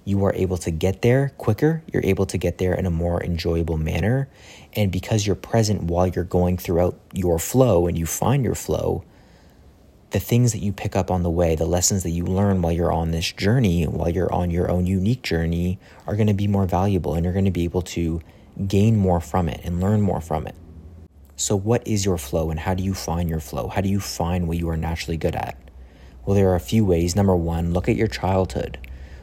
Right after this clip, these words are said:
What were things that you did as a kid that you naturally just gravitated towards? What did you love to do as a kid that you were naturally good at? If you can go back to your roots and find out the things that you were naturally good at, or the things that you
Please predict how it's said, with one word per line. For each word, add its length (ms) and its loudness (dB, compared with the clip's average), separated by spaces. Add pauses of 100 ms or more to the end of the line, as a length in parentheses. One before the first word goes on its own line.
(140)
What 160 2
were 220 4
things 380 2
that 80 2
you 180 0
did 220 2
as 120 2
a 60 -2
kid 300 -2
that 100 0
you 140 -2
naturally 480 -2
just 180 -4
gravitated 560 -4
towards? 420 -6
What 120 2
did 160 0
you 100 0
love 360 0
to 120 -6
do 400 2
as 100 -4
a 60 -6
kid 480 -2 (1200)
that 140 4
you 240 0
were 200 -2
naturally 520 -2
good 220 2
at? 220 -6 (840)
If 100 -6
you 120 0
can 120 0
go 140 2
back 280 -2
to 100 -2
your 100 4
roots 320 0
and 140 -2
find 420 0
out 280 -2
the 80 -2
things 260 -2
that 80 -4
you 140 -2
were 100 -2
naturally 400 -4
good 160 -2
at, 200 -2
or 60 -6
the 220 -2 (160)
things 300 -2
that 100 -2
you 340 -4